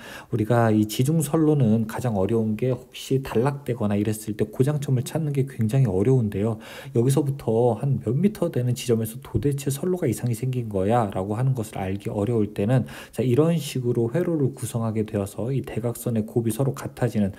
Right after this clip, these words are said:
검유계가 영을 찾는 지점을 찾음으로써 그때 이 X의 길이를 우리가 알 수 있게 됩니다. 이 X의 길이를 알게 되면은 어느 정도 되었을 때 바로 그 부분에 땅을 파보게 되면은,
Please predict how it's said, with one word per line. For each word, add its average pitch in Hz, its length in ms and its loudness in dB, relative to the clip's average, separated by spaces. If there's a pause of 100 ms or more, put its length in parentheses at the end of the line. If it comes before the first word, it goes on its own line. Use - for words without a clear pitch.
(260)
검유계가 117 580 2
영을 131 320 2
찾는 123 420 0
지점을 110 440 0
찾음으로써 131 800 -2 (240)
그때 160 560 2
이 117 180 0
X의 131 720 2
길이를 123 460 2
우리가 104 300 -2
알 98 140 -4
수 - 240 -6
있게 127 240 0
됩니다. 95 360 -6
이 110 160 -6
X의 120 480 0
길이를 107 280 -2 (400)
알게 110 540 2
되면은 110 580 4 (220)
어느 120 260 4
정도 127 640 4
되었을 101 600 -2 (120)
때 160 300 2 (100)
바로 - 220 -8
그 - 160 2
부분에 147 360 4
땅을 135 260 0
파보게 139 580 0
되면은, 107 460 0